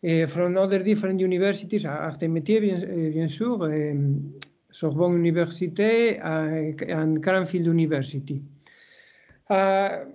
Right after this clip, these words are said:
well, very big, very, very briefly, I'm going to tell you,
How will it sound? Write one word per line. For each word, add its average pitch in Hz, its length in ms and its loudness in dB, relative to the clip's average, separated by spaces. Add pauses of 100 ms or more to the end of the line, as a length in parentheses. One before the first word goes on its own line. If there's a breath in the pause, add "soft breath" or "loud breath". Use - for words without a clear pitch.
well, 214 260 -4 (160)
very 247 260 2
big, 254 380 0
very, 226 480 0 (960)
very 190 260 0
briefly, 226 520 0
I'm 202 220 -4
going 226 240 0
to 208 540 -4
tell 214 200 2
you, 208 540 -2